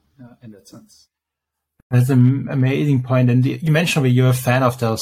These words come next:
Speaker 2: ten startups, which I totally relate to. Um, but how do you select them? Or let's put it differently, how do you select the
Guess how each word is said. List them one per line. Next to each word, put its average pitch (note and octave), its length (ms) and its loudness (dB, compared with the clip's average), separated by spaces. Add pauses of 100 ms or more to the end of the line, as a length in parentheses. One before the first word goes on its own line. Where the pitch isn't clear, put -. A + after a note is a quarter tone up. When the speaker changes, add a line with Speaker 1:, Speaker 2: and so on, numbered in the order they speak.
Speaker 2:
ten A2+ 160 -2
startups, B2+ 380 -2
which B2 120 -6
I A2 200 -2
totally B2 380 -4
relate B2 340 -2
to. B2+ 220 0 (120)
Um, A#2 200 -2
but B2 240 -4 (300)
how D#3+ 180 -2
do F3+ 80 -4
you E3 80 0
select C3 420 -2
them? A#2 180 -4
Or B2+ 300 -2 (540)
let's B2+ 180 2
put C#3 140 0
it B2 60 -2
differently, B2 500 -2
how - 160 -4
do C#3 80 -2
you D3 40 -2
select B2+ 280 -2
the B2+ 120 -6